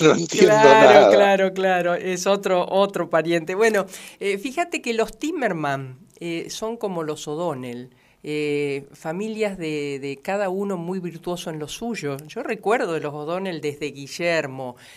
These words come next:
Speaker 2: eh, desde
Speaker 1: Sí, claro,
Speaker 2: Pacho,
Speaker 1: bueno, Guillermo
Speaker 2: el,
Speaker 1: tenía un
Speaker 2: eh,
Speaker 1: talento increíble.
Speaker 2: eh, bueno, digamos, el, el, el médico, es decir,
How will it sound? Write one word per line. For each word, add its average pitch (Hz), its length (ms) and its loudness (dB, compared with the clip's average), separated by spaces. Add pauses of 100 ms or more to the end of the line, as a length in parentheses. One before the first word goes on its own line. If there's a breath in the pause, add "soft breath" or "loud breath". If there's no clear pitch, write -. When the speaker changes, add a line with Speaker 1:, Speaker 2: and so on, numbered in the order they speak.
(140)
Speaker 2:
eh, 143 580 -4
desde 139 520 4
Speaker 1:
Sí, 113 80 2
claro, 117 320 8
Speaker 2:
Pacho, - 0 -
Speaker 1:
bueno, 110 280 6
Guillermo 110 420 4
Speaker 2:
el, 117 40 2
Speaker 1:
tenía 120 280 4
un 123 100 0
Speaker 2:
eh, 165 60 -4
Speaker 1:
talento 120 540 4
increíble. 104 840 0
Speaker 2:
eh, 190 60 -6 (120)
bueno, 226 300 -2
digamos, 233 500 -4
el, 170 320 -8
el, 165 320 -4
el 160 180 -4
médico, 175 680 2
es 190 80 -2
decir, 285 380 -2